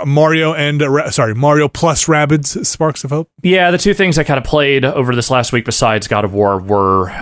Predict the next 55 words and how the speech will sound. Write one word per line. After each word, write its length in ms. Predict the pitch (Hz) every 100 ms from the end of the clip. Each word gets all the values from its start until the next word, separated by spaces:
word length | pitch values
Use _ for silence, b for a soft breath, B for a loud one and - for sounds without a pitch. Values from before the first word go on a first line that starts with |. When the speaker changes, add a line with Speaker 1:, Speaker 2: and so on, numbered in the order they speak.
| -
Speaker 2:
a 60 | 110
lot 220 | 127 165
more 120 | 170
Mario 240 | 147 143 135
and 80 | 110
Rabbids, 400 | 92 98 - -
which, 320 | 95 - -
uh, 540 | 101 95 92 90 90 87 -
I 120 | 101
can't 260 | - 113 -
say 160 | 98
that 160 | 87 87
game 160 | 92 87
has 160 | 87
really 240 | 87 85 82
shifted 420 | - 107 - 101
in 80 | 101
any 100 | 95
meaningful 440 | 98 98 107 101
way, 240 | 98 95
but, 160 | 98 -
you 80 | 147
know, 60 |
you 60 | 120
get 100 | 135
into 120 | 117
new 140 | 104 101
environments, 680 | 92 92 87 92 95 - -
there's 260 | 104 95
new 160 | 98 92
stuff 440 | - 92 - -
kinda 180 | - 82
happening 400 | 95 90 90 85
around 300 | 85 87 85
there, 200 | 85 85
but 180 | 85 104
it 80 | 95
is 160 | 87
a 80 | 87
lot 280 | 78 78 73
of 100 | 73
the 120 | 80
same, 360 | - 80 76 73
like, 280 | 78 78 -
here's 220 | 90 92
a 60 |
new 100 | 82
combat 380 | 80 90 80 80
puzzle, 320 | - 78 82
here's 220 | 78 85 -
some 120 | 82
new 140 | 78
enemies 420 | 78 78 76 78
type 220 | - 85 -
stuff. 460 | - 78 76 -